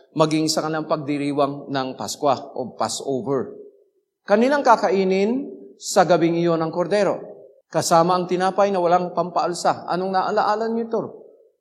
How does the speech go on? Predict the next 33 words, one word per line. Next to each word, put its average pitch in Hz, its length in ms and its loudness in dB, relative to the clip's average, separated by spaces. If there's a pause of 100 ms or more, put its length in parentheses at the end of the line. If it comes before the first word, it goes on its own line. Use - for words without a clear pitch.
(300)
Yung 190 220 2
pagkain 190 400 4
ng 196 180 -2
tinapay. 208 480 4 (560)
Communion. 233 800 0 (880)
That's 311 160 -4
why 262 160 2
when, 240 340 -2
when 233 220 0
you 226 80 -6
partake 214 480 -2
of 226 80 -4
the 220 100 -4
communion, 160 720 -4 (480)
ito 233 220 -6
po 269 160 -6
yung 254 180 -6
napakahalagang 220 880 -4 (400)
angkinin 262 480 0
natin 190 320 0
sa 170 160 -2
buhay 139 320 -4
natin. 117 400 -10 (800)
Sa - 220 -6
konteksto 214 580 -2
na 240 80 -4
pinagkasundo 196 720 0
ng 190 160 -2
Diyos 170 160 -4
ang 165 160 -2
langit 170 320 2
at 180 160 -2
lupa, 165 480 -6